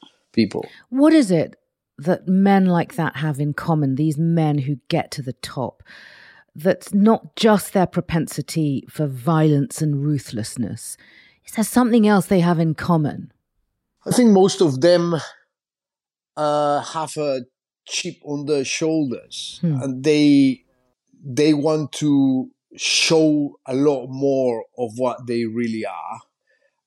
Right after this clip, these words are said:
Speaker 1: Uh, obviously, there are kings in their kingdoms, but when you compare that to the world, you realize that they're just, they're warlords.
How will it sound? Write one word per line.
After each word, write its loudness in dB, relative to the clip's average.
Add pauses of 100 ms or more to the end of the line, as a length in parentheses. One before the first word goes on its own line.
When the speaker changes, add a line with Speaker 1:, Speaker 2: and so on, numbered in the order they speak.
Speaker 1:
Uh, 0
obviously, 0
there 2
are -4 (100)
kings -2
in -4
their -2
kingdoms, -6 (460)
but 0
when 2
you 4
compare 2
that -4 (300)
to -16
the -2
world, 0 (340)
you -2
realize 2
that -2
they're 0
just, -6 (180)
they're 2
warlords. 2